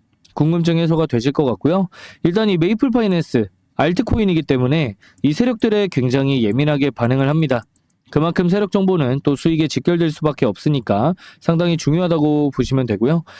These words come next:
제가 정말 어렵게 이 세력들 자료를 구해왔습니다. 해당 자료에는 세력들이 이 코인을 어떻게 펌핑시킬지에 대한 내용들이 전부 디테일하게 나와 있고요.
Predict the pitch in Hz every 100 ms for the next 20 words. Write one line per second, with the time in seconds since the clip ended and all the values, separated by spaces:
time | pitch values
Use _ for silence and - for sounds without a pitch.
0 | - - 175 190 175 226 190 151 139 160
1 | 156 147 113 175 190 180 175 127 110 117
2 | 151 156 - 156 113 110 160 143 123 101
3 | _ _ _ _ _ _ _ _ _ _
4 | _ _ _ - 202 247 233 233 226 175
5 | 170 147 208 226 - 214 202 135 117 180
6 | 175 170 113 - 185 214 - 208 240 220
7 | - 214 185 185 156 139 127 110 135 127
8 | 147 160 - - - 160 180 190 156 131
9 | 165 151 143 107 131 123 131 110 127